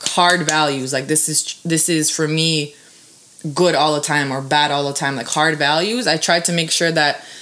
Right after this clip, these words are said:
those things are based in truths that allow other people to have their own,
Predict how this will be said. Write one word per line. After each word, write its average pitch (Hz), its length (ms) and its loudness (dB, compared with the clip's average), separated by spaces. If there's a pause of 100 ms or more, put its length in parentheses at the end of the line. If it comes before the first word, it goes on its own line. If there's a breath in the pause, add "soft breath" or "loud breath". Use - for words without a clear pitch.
(140)
those 156 240 2
things 160 260 0
are 147 140 2
based 151 420 0
in 147 120 -2
truths 156 420 -2
that 143 280 2
allow 143 360 2
other 147 240 0
people 147 280 -8
to - 100 -6
have 139 160 -4
their 131 160 -4
own, 123 220 -8